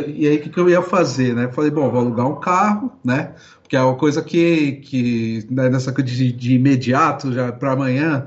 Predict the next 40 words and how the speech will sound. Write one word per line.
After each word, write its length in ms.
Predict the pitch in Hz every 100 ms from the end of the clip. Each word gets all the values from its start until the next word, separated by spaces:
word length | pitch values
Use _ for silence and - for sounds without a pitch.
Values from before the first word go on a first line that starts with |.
| - - - -
eu 80 | -
alugo 300 | 269 302 294
o 80 | 190
carro, 440 | 202 208 240 208
em 80 | 165
três 360 | 139 202 220 170
dias 160 | 202
já 80 | 208
tô 180 | 208 214
na 120 | 220
rua. 420 | 180 160 143 127
Em 40 | 131
três 280 | 220 247 208
dias 120 | 220
eu 40 |
tava 200 | 220 220
na 120 | 240 226
rua. 280 | 156 120 110 - - - _
Cheguei 400 | - 170 165 208
aqui, 440 | 202 - 220 196
sei 180 | 143 185
lá, 120 | 170
acho 160 | 170 -
que, 600 | 180 151 139 123 117 117 - _ _
não 100 | 180
lembro 220 | 208 220
a 40 | 170
data 340 | 135 147 151
exatamente, 680 | 143 143 - 127 135 202 202
mas 140 | 135
foi 120 | - 165
acho 100 | -
que 80 | 180
em 40 |
setembro 640 | - 190 131 - 180 170
de 60 | 135
dois 140 | 135
mil 80 | 139
e 40 |
dezessete. 760 | 139 135 123 - 151 170 - -